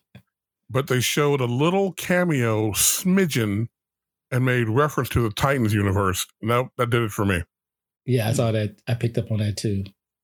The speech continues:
Speaker 1: But I do have a question. I don't wanna change gears quite yet unless you guys already talked about this. I sat in court this morning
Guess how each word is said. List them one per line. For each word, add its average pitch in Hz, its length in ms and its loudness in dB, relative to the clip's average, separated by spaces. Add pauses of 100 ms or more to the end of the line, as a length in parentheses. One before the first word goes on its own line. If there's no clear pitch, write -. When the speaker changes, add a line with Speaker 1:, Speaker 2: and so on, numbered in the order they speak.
(760)
Speaker 1:
But 143 120 0
I 220 60 0
do 233 180 0
have 208 100 2
a 180 60 -2
question. 185 380 -2
I 127 60 2
don't 160 120 0
wanna 151 100 0
change 131 420 0
gears 131 320 0 (440)
quite 139 240 0
yet 135 140 2
unless 123 200 0
you 139 60 0
guys 120 160 2
already 117 180 0
talked 151 320 -4
about 104 240 0
this. - 380 -2 (840)
I 135 180 0
sat 156 360 0
in 123 80 -4
court 156 300 -2
this 120 140 -2
morning 101 380 0